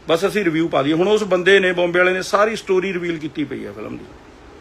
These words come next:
ਸਾਰੀ ਕਹਾਣੀ। ਹੁਣ ਉਹ 'ਤੇ ਲੀਗਲੀ ਨੋਟਿਸ ਵੀ ਭੇਜੂਗੀ ਸਾਡੀ ਟੀਮ, ਉਹ 'ਤੇ ਕੇਸ ਵੀ ਹੋਊਗਾ ਤਾਂ ਕਿ ਅਗਲੀ ਵਾਰ ਨੂੰ ਉਹਦੇ ਕੰਨ ਹੋ ਜਾਣ ਚੰਗੇ ਤਰੀਕੇ ਨਾਲ। ਤੇ ਇਹ ਲੋਕ ਨੇ ਜਿਹੜੇ ਪੰਜਾਬੀ ਸਿਨੇਮੇ ਦਾ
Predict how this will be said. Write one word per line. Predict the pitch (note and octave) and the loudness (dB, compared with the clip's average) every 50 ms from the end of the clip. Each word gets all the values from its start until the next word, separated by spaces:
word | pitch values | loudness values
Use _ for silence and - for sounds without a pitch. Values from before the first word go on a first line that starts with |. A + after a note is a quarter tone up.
| - - - | -20 -18 -4
ਸਾਰੀ | - - F3+ G3+ A3 A3+ | 2 4 4 6 4 2
ਕਹਾਣੀ। | - F#3 D#3 C#3 C3 C3+ C3+ | 0 0 0 2 2 0 2
ਹੁਣ | D3 E3+ | 2 2
ਉਹ | F#3 F#3+ | 2 4
'ਤੇ | A3+ G#3+ | 2 2
ਲੀਗਲੀ | G#3 F#3+ F#3 F#3+ G#3 G#3+ A3 G#3+ - - - - - - - - - - C#3+ | 2 2 -2 -2 -2 -4 -4 -6 -8 -14 -20 -20 -20 -20 -20 -20 -12 -6 0
ਨੋਟਿਸ | D3+ E3 F3+ F3+ G#3 F#3+ G3+ | 2 4 4 4 4 2 0
ਵੀ | G#3 G#3+ | 0 0
ਭੇਜੂਗੀ | G#3 A3+ A3 F3+ G3 F#3+ G3+ | 2 2 2 0 0 -2 0
ਸਾਡੀ | F#3 F#3+ F3+ F3 F3 F#3 | 2 2 2 2 0 -2
ਟੀਮ, | D#3+ F#3 F3+ F3 - - - - - - - - - - - - - - - - - - | -4 -6 -8 -8 -12 -16 -20 -20 -20 -20 -20 -20 -20 -20 -20 -20 -20 -20 -20 -20 -12 -4
ਉਹ | - F#3+ | -2 -2
'ਤੇ | F#3+ | 0
ਕੇਸ | F3+ - E3 D#3 D#3 C3 D#3 | 0 2 2 2 2 2 2
ਵੀ | F3+ F#3 | 4 6
ਹੋਊਗਾ | F3+ F3 F3+ E3+ F3 E3+ - - - - - | 6 6 6 4 0 0 -2 -4 -12 -6 -2
ਤਾਂ | - D#3 | -2 2
ਕਿ | D#3+ F3+ E3+ | 4 4 4
ਅਗਲੀ | E3 D#3+ E3+ F3 | 6 6 4 4
ਵਾਰ | E3+ E3 D#3+ D#3 D3+ | 6 6 6 6 4
ਨੂੰ | F3 E3+ | 2 2
ਉਹਦੇ | E3 F#3+ | 0 0
ਕੰਨ | F#3+ - D#3 D3 C#3 C3+ | 0 0 0 0 0 0
ਹੋ | A#2+ A2 | -2 -4
ਜਾਣ | A2+ B2+ D3+ - - | -6 -6 -6 -6 -6
ਚੰਗੇ | - D3+ D3 C#3 C#3 C3+ | -6 -4 -4 -2 -2 -4
ਤਰੀਕੇ | C3 B2 A2+ - - A2+ G2+ | -4 -6 -8 -10 -12 -12 -12
ਨਾਲ। | F#2 F2 E2+ - - - - - - - - - - - - - - - - - - | -12 -14 -20 -20 -20 -20 -20 -20 -20 -20 -20 -20 -20 -20 -20 -20 -20 -20 -20 -12 -4
ਤੇ | D3+ D#3 F3+ F#3 - - - - - - - - - - - - | 0 2 2 2 0 -4 -18 -20 -20 -20 -20 -20 -20 -10 0 4
ਇਹ | F#3+ G3+ A3 A#3+ A#3+ A3+ | 6 6 6 6 6 4
ਲੋਕ | G#3 G3+ G3+ | 2 2 2
ਨੇ | G#3+ A3 | 2 0
ਜਿਹੜੇ | G#3+ A3+ A3+ | 0 0 0
ਪੰਜਾਬੀ | A3 G#3 G3 F#3 E3+ E3+ F#3 | 2 4 4 4 2 2 -2
ਸਿਨੇਮੇ | E3+ F#3+ F3+ F3+ F3+ | -2 -2 0 0 2
ਦਾ | F#3 F#3+ | 2 2